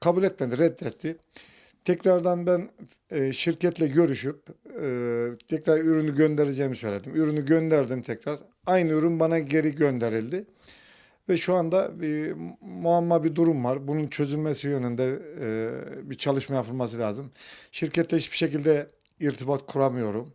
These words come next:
Yani maillerime cevap vermiyor. Ve büyük bir firmanın ismini kullanaraktan, e, bu işi yapmaları daha bir şey oldu. Yani hayal kırıklığına uğrattı bizi. Yani onun yapamayacağını düşündüğümüz için,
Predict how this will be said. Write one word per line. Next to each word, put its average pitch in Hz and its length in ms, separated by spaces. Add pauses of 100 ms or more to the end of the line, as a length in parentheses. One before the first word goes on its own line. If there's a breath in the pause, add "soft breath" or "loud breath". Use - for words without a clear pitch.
(140)
Yani 127 260
maillerime 139 600
cevap 139 320
vermiyor. 120 440 (580 loud breath)
Ve 139 140
büyük 165 240
bir 170 80
firmanın 165 480
ismini 160 320
kullanaraktan, 156 880 (520 soft breath)
e, 123 500
bu 151 200
işi 151 200
yapmaları 143 640 (340)
daha 175 240
bir 156 120 (400)
şey 147 220
oldu. 113 240
Yani 123 380 (180)
hayal 131 260
kırıklığına 131 680
uğrattı 107 440
bizi. 107 380
Yani 113 280 (460 loud breath)
onun 139 480
yapamayacağını 143 880
düşündüğümüz 160 560
için, 202 340